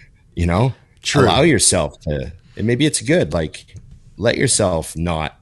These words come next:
Speaker 1: eat as much sugar. There's nothing wrong with that. It's better for you.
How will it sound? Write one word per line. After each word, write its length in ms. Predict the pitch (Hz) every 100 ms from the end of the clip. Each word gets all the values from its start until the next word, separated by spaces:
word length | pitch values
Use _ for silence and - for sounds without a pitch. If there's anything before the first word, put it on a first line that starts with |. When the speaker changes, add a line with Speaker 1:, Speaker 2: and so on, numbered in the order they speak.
| _
Speaker 1:
eat 160 | 82 73
as 140 | 76
much 180 | 76 -
sugar. 480 | - 78 69 69 69 _ _
There's 120 | - 104
nothing 200 | - 80
wrong 160 | 78
with 120 | 69
that. 300 | 80 107 117 -
It's 120 | -
better 360 | - - 82 -
for 160 | -
you. 260 | 57 55